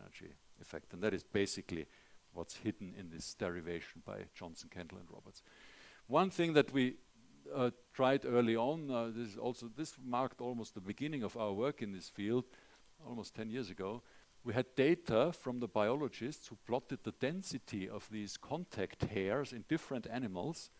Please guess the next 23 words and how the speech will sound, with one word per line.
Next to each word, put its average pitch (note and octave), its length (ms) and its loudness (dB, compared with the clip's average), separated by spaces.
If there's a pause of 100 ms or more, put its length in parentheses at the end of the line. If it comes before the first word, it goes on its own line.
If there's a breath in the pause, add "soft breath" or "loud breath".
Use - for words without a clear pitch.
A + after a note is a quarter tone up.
(280 loud breath)
as A#2 160 -2
a B2 60 0
function B2+ 440 -2
of A2+ 120 -8 (180)
body C3+ 280 4
mass F2+ 560 -2
of F#2+ 140 -10
the G2 140 -10
animal. F2+ 440 -6 (540 loud breath)
And G2 100 -6
what G#2+ 100 -2
you A2+ 80 -2
can A2+ 140 -2
see, B2+ 160 -4
this A#2+ 220 0
is G#2 100 -6
the F2+ 100 -6
fruit D3 380 -4
fly G2+ 500 -4
here, E3 280 -4 (360)
this A2+ 120 -18
is - 80 -20
the - 160 -10